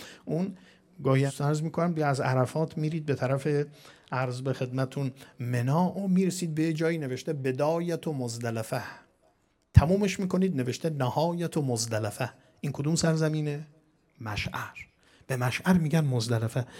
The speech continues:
چون از مادهٔ زلف میاد. زلف یعنی نزدیکی. نزدیکترین جا به سرزمین حرمه که مناست، لذا بهش می‌گن مزدلفه. اسم درستش مزدلفه است و مشعرم می‌گیم بهش.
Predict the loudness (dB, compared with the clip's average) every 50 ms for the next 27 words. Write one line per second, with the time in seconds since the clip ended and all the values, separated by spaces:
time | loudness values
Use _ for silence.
0 | -16 -16 -18 -18 -14 -10 -2 2 2 4 4 2 0 0 0 0 0 0 2 2
1 | 2 2 4 4 6 4 4 2 0 -4 -6 -4 -4 0 2 2 2 2 0 -4
2 | -6 -6 -6 -6 -6 -6 -8 -10 -10 -14 -20 _ _ _ _ _ _ _ _ _
3 | _ _ _ _ _ _ _ -6 -2 0 2 4 4 4 2 0 -2 -2 -2 -2
4 | 0 4 4 4 4 4 2 2 2 2 2 4 4 2 4 4 2 4 4 2
5 | 2 2 2 2 0 0 0 0 0 0 0 -2 -2 -4 -4 -4 -2 -2 -2 -2
6 | -4 -4 -6 -10 -14 -14 -16 _ _ _ _ 0 2 2 4 2 2 0 -2 -4
7 | -4 -4 -4 -4 -4 -4 -4 -4 -2 -2 -2 -2 -4 -6 -8 -6 -4 -4 -4 -2
8 | -2 0 2 2 2 0 0 -2 -6 -4 -4 -4 -2 -2 -2 0 2 2 2 2
9 | 2 0 -2 -2 -2 -2 0 0 0 2 0 -2 -4 -4 -6 -8 -10 -10 -10 -12
10 | -12 -14 -20